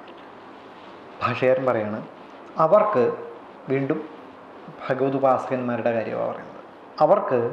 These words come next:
ധ്യാനിക്കാനും ആരാധിക്കാനും അനുസന്ധാനം ചെയ്യാനുമായി എല്ലാ തത്വസമൂഹങ്ങളെയും, എല്ലാ തത്വസമൂഹങ്ങളുടെയും ആധാരമായ ശക്തിയെ ധരിക്കുന്നതുകൊണ്ട്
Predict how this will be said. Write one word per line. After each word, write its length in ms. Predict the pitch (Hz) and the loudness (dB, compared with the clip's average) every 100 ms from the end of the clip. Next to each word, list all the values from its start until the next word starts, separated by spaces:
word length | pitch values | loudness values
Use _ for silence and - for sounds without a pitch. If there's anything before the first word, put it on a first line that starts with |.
| - - - - - 151 | -6 -16 -18 -18 -16 -2
ധ്യാനിക്കാനും 800 | 165 165 175 202 208 139 120 131 170 - - - - 143 | 2 2 2 0 2 2 2 -2 -6 -14 -20 -20 -6 0
ആരാധിക്കാനും 880 | 151 170 190 185 156 - 139 117 120 135 - - - - | 4 6 6 4 0 0 2 2 -2 -8 -14 -20 -20 -4
അനുസന്ധാനം 840 | 139 160 185 202 202 - 180 190 202 185 | 0 2 2 2 0 0 2 2 0 0
ചെയ്യാനുമായി 760 | 147 147 143 147 147 120 107 113 - - - - - - 147 | 0 4 4 4 0 0 -2 -6 -10 -18 -20 -20 -16 0 2
എല്ലാ 280 | 170 190 202 226 226 | 4 6 6 4 4
തത്വസമൂഹങ്ങളെയും, 1300 | 165 - 240 233 190 170 151 147 151 143 147 147 151 185 - - - - - - - | 2 4 2 4 4 4 2 0 0 2 2 2 -2 -6 -12 -20 -20 -20 -20 -20 -2
എല്ലാ 260 | 160 165 214 226 | 2 6 6 6
തത്വസമൂഹങ്ങളുടെയും 1400 | 202 - 226 214 190 180 160 160 160 160 156 156 156 190 - - - - | 2 2 0 2 2 4 2 2 4 4 4 2 0 -2 -6 -14 -20 -2
ആധാരമായ 1000 | 135 156 175 - 175 180 196 180 143 131 131 135 - - | 2 2 0 2 4 4 4 2 2 4 4 2 -4 -4
ശക്തിയെ 580 | 180 - - - 185 196 - - | -2 -2 -4 -2 2 2 2 -4
ധരിക്കുന്നതുകൊണ്ട് 880 | - 135 135 160 147 143 120 107 | -2 -2 -2 -2 0 0 -2 -4